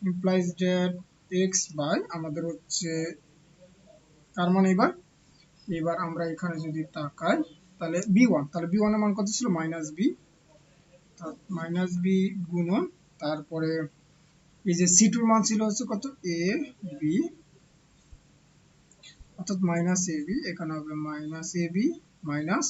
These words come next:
এইবার হচ্ছে বি টুর মান ছিল কত? হচ্ছে মাইনাস এ, অর্থাৎ মাইনাস এ গুণন, আবার হচ্ছে সি ওয়ান এর মান ছিল হচ্ছে মাইনাস এ বি, মাইনাস এ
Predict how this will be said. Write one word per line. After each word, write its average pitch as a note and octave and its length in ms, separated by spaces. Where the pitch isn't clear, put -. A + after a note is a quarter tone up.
এইবার D#3+ 300
হচ্ছে E3 260
বি F#3+ 160
টুর A#3 160
মান A3+ 180
ছিল A3+ 100
কত? G#3 200
হচ্ছে G#3 180
মাইনাস E3 320
এ, A#3 40
অর্থাৎ D#3 220
মাইনাস D#3+ 540
এ - 20
গুণন, E3+ 340
আবার F3 200
হচ্ছে F#3+ 180
সি G#3+ 180
ওয়ান G#3+ 160
এর G#3 100
মান F#3+ 160
ছিল G3+ 160
হচ্ছে G3+ 240
মাইনাস E3+ 260
এ - 80
বি, - 80
মাইনাস D#3+ 380
এ - 20